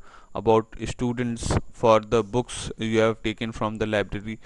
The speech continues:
So they all are examples of databases. Clear? So database, you can say, is a collection of related information. Then question number C, that field names is also called as, answer is label. We all know that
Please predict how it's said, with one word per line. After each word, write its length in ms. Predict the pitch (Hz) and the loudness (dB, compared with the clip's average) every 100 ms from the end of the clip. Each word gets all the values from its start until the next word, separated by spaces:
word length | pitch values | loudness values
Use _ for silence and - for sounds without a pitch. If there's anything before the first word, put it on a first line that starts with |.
| - - | -20 -18
So 200 | - 135 | -2 -2
they 320 | 120 117 127 | -2 -2 0
all 300 | 92 120 123 | 4 4 4
are 220 | 135 196 190 | 2 0 -6
examples 600 | 113 117 110 110 120 - | -8 -2 -2 -4 -6 -2
of 200 | 156 - | -2 -2
databases. 840 | 120 110 101 87 90 - 87 - - - - - - - - | -4 -2 0 -2 -8 -10 -10 -12 -18 -20 -20 -20 -18 -14 -2
Clear? 220 | 165 202 | 0 0
So 180 | - 123 | -2 -4
database, 580 | 110 107 120 123 127 | -4 -2 -2 -2 -6
you 60 | 120 | -6
can 160 | 120 117 | -8 -6
say, 220 | 156 196 | -6 -4
is 160 | 123 | -4
a 40 | 117 | -4
collection 440 | 107 107 - 131 | -2 -4 -4 -6
of 180 | 147 - - - - - - | -6 -6 -14 -18 -20 -20 -10
related 460 | 127 135 151 151 123 | -4 0 2 2 -2
information. 680 | 107 - 98 90 92 - - - - - - - | -4 -2 -2 -4 -12 -14 -16 -20 -20 -20 -12 -8
Then 140 | 147 | -2
question 340 | 151 143 175 | 0 0 0
number 200 | 160 156 | -2 -2
C, 420 | 151 - 139 156 233 - - - - | -2 -2 -2 -2 -8 -18 -20 -20 -6
that 180 | 143 139 | 0 0
field 380 | - 170 185 202 | 0 -6 -4 -2
names 580 | 151 135 143 190 - - - | 0 0 -2 -6 -14 -20 -8
is 160 | - 139 | -4 0
also 400 | - 127 131 160 | 4 4 4 -2
called 300 | - 120 117 | 4 4 6
as, 320 | 139 202 - - - _ - - - - | 2 2 -8 -20 -20 _ -20 -20 -20 -2
answer 320 | 104 110 123 | 0 0 0
is 340 | 139 196 - - - - _ - | 0 0 -2 -14 -20 -20 _ -6
label. 400 | 113 117 113 95 113 _ | 2 4 4 0 -4 _
We 140 | 117 117 | -4 2
all 240 | 107 113 | 6 6
know 280 | 143 131 143 | 4 0 -2
that 260 | 135 131 | 0 0